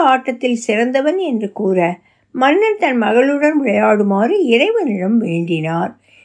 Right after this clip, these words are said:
இறைவனும் ராஜராஜேஸ்வரியுடன் சதுரங்கம் ஆடினார்.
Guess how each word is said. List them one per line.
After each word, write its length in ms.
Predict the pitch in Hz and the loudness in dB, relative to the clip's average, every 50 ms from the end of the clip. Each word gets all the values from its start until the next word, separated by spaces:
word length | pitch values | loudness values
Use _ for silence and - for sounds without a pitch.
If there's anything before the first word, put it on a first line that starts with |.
| _ _ _ | _ _ _
இறைவனும் 580 | - 277 285 302 311 311 294 302 302 311 370 427 427 | 0 2 4 4 4 4 2 2 0 0 -2 -4 -2
ராஜராஜேஸ்வரியுடன் 1500 | 415 247 226 233 247 240 262 254 240 226 220 220 208 214 214 214 214 - - 196 196 196 190 185 180 185 220 277 415 427 427 - _ _ _ _ _ _ _ _ - | 2 4 4 4 6 6 6 6 6 4 4 4 4 4 4 2 2 -2 -4 -2 -2 0 0 0 0 0 -2 -4 -4 -6 -8 -14 _ _ _ _ _ _ _ _ 2
சதுரங்கம் 720 | 254 247 247 254 359 453 466 403 302 254 214 190 196 233 233 - - 196 | 4 4 4 4 4 2 2 2 2 0 -2 -2 -2 -2 -4 -6 -6 -6
ஆடினார். 680 | 190 175 175 165 165 165 156 156 156 156 160 180 - | -6 -4 -4 -4 -2 -2 -2 -2 -2 -2 -4 -6 -8